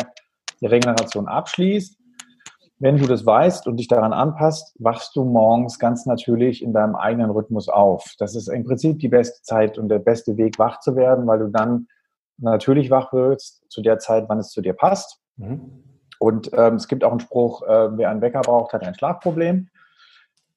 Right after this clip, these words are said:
Speaker 1: Von daher, ähm,
Speaker 2: Oh.
Speaker 1: ist es bei dir das Gegenteil. Das heißt, du brauchst keinen Wecker und deswegen hast du auch kein Schlafproblem und brauchst deswegen auch keinen Schlafcoach. Also nicht für das Thema zumindest.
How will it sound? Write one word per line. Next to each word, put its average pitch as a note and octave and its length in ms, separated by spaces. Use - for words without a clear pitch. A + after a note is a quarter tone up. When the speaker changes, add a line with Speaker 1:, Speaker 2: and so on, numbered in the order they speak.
Speaker 1:
Von A#2+ 180
daher, A#2+ 540
ähm, A2+ 480
Speaker 2:
Oh. - 340
Speaker 1:
ist B2+ 160
es A2+ 100
bei C3 100
dir B2 140
das G#2 140
Gegenteil. E3+ 580
Das C#3 140
heißt, A#2+ 200
du A2 60
brauchst - 280
keinen C3 280
Wecker C3 400
und G#2 100
deswegen G#2 260
hast G#2 140
du G#2 60
auch - 40
kein F#2+ 140
Schlafproblem A2+ 640
und G2+ 140
brauchst G#2 220
deswegen G2+ 340
auch - 160
keinen G#2+ 200
Schlafcoach. - 680
Also G#2 200
nicht A#2 180
für A#2+ 80
das A2 240
Thema D#2+ 300
zumindest. - 440